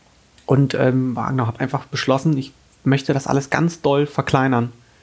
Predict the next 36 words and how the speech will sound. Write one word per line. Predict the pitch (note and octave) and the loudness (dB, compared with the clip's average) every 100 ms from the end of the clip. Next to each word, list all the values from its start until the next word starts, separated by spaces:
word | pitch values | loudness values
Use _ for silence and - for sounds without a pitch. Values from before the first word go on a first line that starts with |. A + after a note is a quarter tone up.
| - _ _ _ - | -20 _ _ _ -2
Weil | G#2+ | 0
das | D3+ - | 0 0
irgendwie | C3+ C#3 | -2 -2
so, | C3 C3 C3 C3 C3 - _ _ _ _ _ _ _ _ _ _ _ _ _ _ _ - | 0 0 2 0 -4 -10 _ _ _ _ _ _ _ _ _ _ _ _ _ _ _ -2
ja, | B2+ | -2
keine | C3+ C#3+ - | 0 0 0
Ahnung, | D3 | 0
es | C3 | 0
sind | D3+ D3 | 0 0
dann | C#3+ | 0
so | C#3 C3+ | 0 0
Sachen, | C#3+ E3 | 2 0
die | D3 | 0
passieren | D3+ F#3+ G#3 | 0 2 2
dann | F#3+ | 4
halt | C3+ A2+ | 4 4
so, | A2 | 0
ne? | A#2+ | 2
Man | E3 C3 | 2 0
ist | - | -2
dann | C#3 | -2
irgendwie | C#3 C#3 C3+ | -2 -4 -2
so | C3 | -2
erfolgreich | - C#3 D#3 F3 E3 | 0 0 2 0 0
plötzlich | E3 E3 F3 | -2 -2 -2
und | D#3+ | 0
denkt | C#3 C#3+ | 0 -2
sich, | D3 | -4
ja, | C#3 C#3+ | 0 0
ach, | - | -2
guck | - G3 | 0 0
mal, | |
ich | D#3+ | 2
könnte | D#3+ D#3 D#3+ | 0 0 -2
jetzt | D#3 | -2
hier | D#3+ D3+ D#3 | 0 0 0